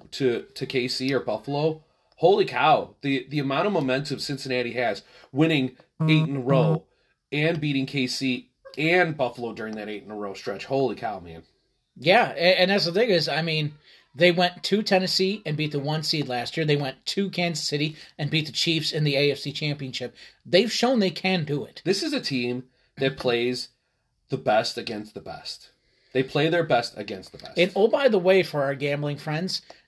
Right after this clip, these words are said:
Speaker 2: the Bengals are twelve and three against the spread this season.
Speaker 1: Yeah.
Speaker 2: <laughs>
Speaker 1: Best
Speaker 2: And they're
Speaker 1: N F L,
Speaker 2: dogs.
Speaker 1: N F L best.
Speaker 2: They're twelve and three against the
Speaker 1: Twelve and three.
Speaker 2: spread, and they're home dogs.
Speaker 1: Yeah.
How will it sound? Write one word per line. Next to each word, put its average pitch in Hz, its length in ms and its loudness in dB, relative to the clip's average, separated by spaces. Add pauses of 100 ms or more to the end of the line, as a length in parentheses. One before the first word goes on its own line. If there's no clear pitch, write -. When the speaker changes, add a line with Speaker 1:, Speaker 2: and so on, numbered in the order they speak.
Speaker 2:
the 151 140 -2
Bengals 151 320 4
are 165 80 4
twelve 147 320 0
and 147 80 -8
three 143 200 -2
against 123 300 -8
the - 60 -8
spread 117 320 -8
this - 100 -6
season. - 380 -4
Speaker 1:
Yeah. 160 300 6
Speaker 2:
<laughs> - 180 -8 (400)
Speaker 1:
Best - 20 8
Speaker 2:
And 233 260 10
they're 247 100 12
Speaker 1:
N 214 60 6
F 220 60 8
L, 196 60 8
Speaker 2:
dogs. 208 340 6
Speaker 1:
N 196 60 2
F 220 120 4
L 226 120 6
best. - 560 0
Speaker 2:
They're 185 100 4
twelve 196 320 4
and 165 140 8
three 247 160 4
against 233 240 2
the - 60 2
Speaker 1:
Twelve 202 240 6
and 190 40 4
three. - 0 -
Speaker 2:
spread, - 40 -10
and 180 120 2
they're 165 120 2
home 160 280 0
dogs. 98 380 -6
Speaker 1:
Yeah. 95 100 -2